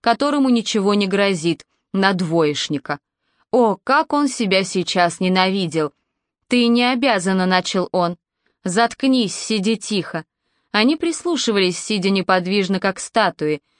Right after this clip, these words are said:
Лира с удовольствием мусолила тост, не подозревая ни о чем плохом. Никакого голоса, только ветер шумит в тисах, да капли барабанят по тенту.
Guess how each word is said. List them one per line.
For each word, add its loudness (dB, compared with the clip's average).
Лира 0
с -6
удовольствием 0
мусолила 0
тост, -4
не 2
подозревая 0
ни 0
о 0
чем -2
плохом. -2
Никакого 2
голоса, 0
только 0
ветер -2
шумит -2
в -14
тисах, -4
да 0
капли 0
барабанят 0
по 0
тенту. -4